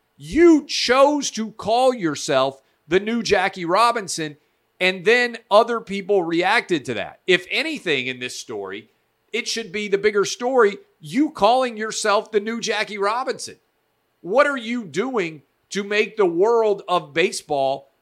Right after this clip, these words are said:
such a better place that what you are doing is in any way similar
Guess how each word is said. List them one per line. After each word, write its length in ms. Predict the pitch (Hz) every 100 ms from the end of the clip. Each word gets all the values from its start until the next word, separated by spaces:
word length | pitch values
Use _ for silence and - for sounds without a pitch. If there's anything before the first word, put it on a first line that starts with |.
| _ _ _ _
such 540 | _ - - 233 226 -
a 140 | 185 196
better 360 | 160 202 202
place 680 | 160 - 185 240 214 165 - _ _
that 220 | 196 202
what 220 | 202 208
you 220 | 196 220 214
are 120 | 202
doing 420 | 160 208 214 214
is 160 | 214 196
in 140 | 226 214
any 280 | 294 349
way 260 | 294 180 110
similar 500 | - 123 101 80 _